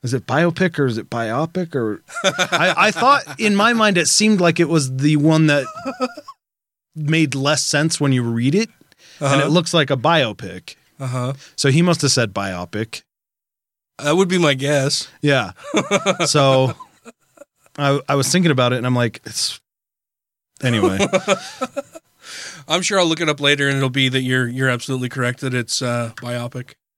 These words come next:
Speaker 1: Probably not. <laughs>
Speaker 2: I'm sorry.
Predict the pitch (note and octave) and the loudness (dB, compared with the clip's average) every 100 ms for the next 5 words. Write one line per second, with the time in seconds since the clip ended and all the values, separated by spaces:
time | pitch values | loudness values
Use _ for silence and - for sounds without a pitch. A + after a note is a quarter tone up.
0 | _ - E3 C3 B2+ C3 - _ - G3+ | _ 0 2 2 2 2 -2 _ -6 -6
1 | - G#3+ A3+ - A#3 - - _ _ _ | -4 -8 -8 -8 -10 -12 -18 _ _ _
2 | - D3 E3+ E3 - - - - A3 - | -18 -16 -16 -16 -18 -18 -18 -6 -4 -4
3 | C4 C4+ C4 C4+ - D4+ - - - _ | -8 -10 -10 -14 -16 -18 -18 -20 -20 _
4 | _ _ - - - _ D4 - - - | _ _ -20 -20 -20 _ -12 -12 -14 -18
5 | - A3 | -14 -16